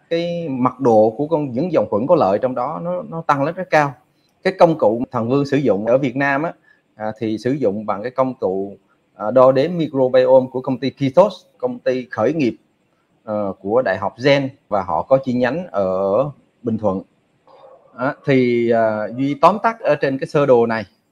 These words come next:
thì, à, ở công cụ microbiome farm này, hai cái công cụ chính yếu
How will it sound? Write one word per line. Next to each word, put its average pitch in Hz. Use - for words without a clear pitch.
thì, 110
à, 101
ở 113
công 147
cụ 113
microbiome 135
farm 143
này, 117
hai 156
cái 147
công 151
cụ 104
chính 156
yếu 226